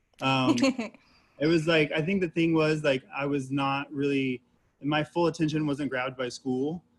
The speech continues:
Speaker 1: So I was always constantly trying to find something to, like, grab my attention, you know?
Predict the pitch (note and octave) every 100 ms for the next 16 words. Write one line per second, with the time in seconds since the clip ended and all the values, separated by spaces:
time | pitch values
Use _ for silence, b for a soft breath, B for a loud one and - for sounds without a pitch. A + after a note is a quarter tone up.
0 | _ _ - D3 C#3+ C3+ C#3 D#3 D#3 D3
1 | C#3+ C3+ D3 C3+ C3+ C3 - - C3 C3
2 | C3 C3 A#2+ B2 C3 B2 A2+ B2+ A#2 A#2+
3 | B2+ A#2 A#2 A#2 C#3+ C3+ A#2+ A2+ A#2+ A#2+
4 | C#3